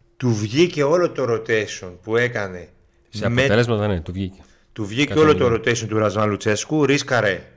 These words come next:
Speaker 1: στη Λιβαδιά, έπρεπε να ρισκάρει, το πήρε το ρίσκο, του βγήκε και πάει με την καλύτερη δυνατή φυσική κατάσταση η ομάδα να παίξει στο ντέρμπι. Είναι ντέρμπι το οποίο το κερδίζει και πλέον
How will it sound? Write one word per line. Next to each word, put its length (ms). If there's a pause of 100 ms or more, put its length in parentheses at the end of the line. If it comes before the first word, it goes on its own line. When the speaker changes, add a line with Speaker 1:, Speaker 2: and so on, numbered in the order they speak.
(160)
Speaker 1:
στη 200
Λιβαδιά, 400
έπρεπε 380
να 120
ρισκάρει, 460
το 140
πήρε 280
το 120
ρίσκο, 320
του 180
βγήκε 540 (440)
και 140
πάει 540 (120)
με 140
την 120
καλύτερη 420
δυνατή 420
φυσική 340
κατάσταση 800
η 100
ομάδα 460
να 120
παίξει 240
στο 100
ντέρμπι. 380 (280)
Είναι 220
ντέρμπι 340
το 100
οποίο 460 (500)
το 100
κερδίζει 840 (1080)
και 120
πλέον 800